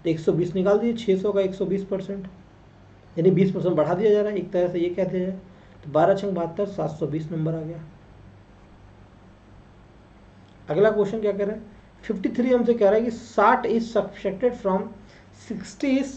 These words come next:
subtracted from sixty percent of a number, यानी साठ परसेंट किसी नंबर से साठ को घटाया जाता है, रिजल्ट साठ बन जाता है।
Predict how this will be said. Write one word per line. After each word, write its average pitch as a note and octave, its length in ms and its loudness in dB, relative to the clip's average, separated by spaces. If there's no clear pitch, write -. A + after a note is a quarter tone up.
subtracted A3+ 840 -2
from A#3 300 0
sixty A3+ 300 -8
percent F3+ 360 2
of F3+ 140 0
a E3+ 60 2
number, B2+ 240 -6
यानी A3+ 160 4
साठ A3+ 540 0
परसेंट A3+ 360 2
किसी G#3+ 220 -2
नंबर F#3+ 300 2
से A#3 140 -4
साठ G3+ 420 0
को G#3+ 100 2
घटाया D#3 340 2
जाता F#3 300 0
है, A#3 200 -4
रिजल्ट F#3+ 440 6
साठ F3 360 -2
बन C#3 200 -2
जाता B2+ 280 -6
है। B2 320 -14